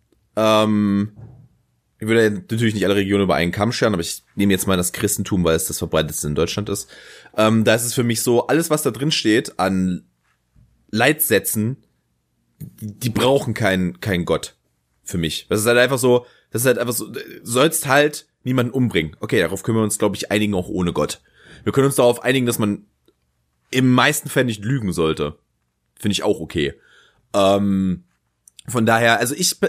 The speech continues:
ich persönlich habe, das hat sich in den Jahren auch verändert, weil ich einfach auch reifer geworden bin, habe mittlerweile kein Problem mehr damit, wenn jemand sagt, er glaubt da an eine Form von Instanz, an eine höhere, und ich rede jetzt wirklich von göttlich höhere Instanz.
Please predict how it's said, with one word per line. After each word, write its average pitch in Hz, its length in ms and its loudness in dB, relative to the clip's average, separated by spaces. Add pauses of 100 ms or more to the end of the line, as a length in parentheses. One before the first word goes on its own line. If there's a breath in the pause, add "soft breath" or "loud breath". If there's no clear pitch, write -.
(120)
ich - 160 0
persönlich 185 560 0
habe, 139 460 2 (500 soft breath)
das - 120 -4
hat 156 100 2
sich 165 100 -4
in 147 60 -2
den 131 140 2
Jahren 127 220 2
auch 123 100 -4
verändert, 147 260 0
weil 113 80 0
ich 98 60 -4
einfach 113 240 -2
auch 90 200 -4
reifer 104 300 2
geworden 135 380 0
bin, 143 260 -2 (360 loud breath)
habe 123 220 0
mittlerweile 160 460 2
kein 123 220 0
Problem 143 320 -4
mehr 139 80 0
damit, 117 280 0
wenn 123 80 0
jemand 113 300 0
sagt, 104 340 0 (320)
er 104 120 0 (260)
glaubt 95 480 0
da 107 120 6
an 104 100 2
eine 95 180 0
Form 107 260 -2
von 92 160 -6
Instanz, 87 920 -6 (480)
an 104 140 -2
eine 104 200 2
höhere, 151 440 4
und 127 80 2
ich - 180 -6
rede 104 140 0
jetzt 101 260 -4
wirklich 101 220 -6
von 85 320 -6
göttlich 98 360 -2
höhere 131 280 0
Instanz. 135 560 -8